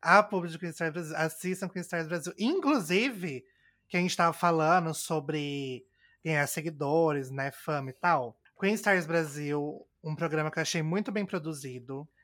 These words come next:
H B O, né, gente? Pablo Vittar, Luísa Sonza, lá na, na apresentação. Do-, dois nomes de peso no Brasil. Aí eu fui seguir as queens que eu gostava. Gente, tem umas que tão com três mil seguidores no Instagram, sabe?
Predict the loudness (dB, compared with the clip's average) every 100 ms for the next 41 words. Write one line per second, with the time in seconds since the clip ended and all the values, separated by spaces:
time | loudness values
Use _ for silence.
0 | -12 -10 -8 -4 -4 -6 -10 -12 -14 -18
1 | _ _ 10 10 8 0 0 2 4 4
2 | 2 2 0 2 4 4 2 -4 -6 -6
3 | -6 -2 0 0 -4 -10 -8 -6 -6 -12
4 | _ -10 -6 -4 -4 -4 -4 -4 -4 -2
5 | -2 -4 -10 -16 -6 -2 0 0 0 -2
6 | -6 -2 0 0 -2 -6 -6 -4 -8 -8
7 | _ _ _ -20 2 4 4 2 -2 -2
8 | 2 2 2 -2 -4 -4 -6 -6 0 4
9 | 4 2 -4 -6 -4 -4 -8 -8 -8 -8
10 | -8 -8 -8 -12 -12 -8 -10 -6 -8 -6
11 | -8 -8 -10 -10 -10 -8 -12 -12 -14 -12
12 | -12 -12 -12 -12 -12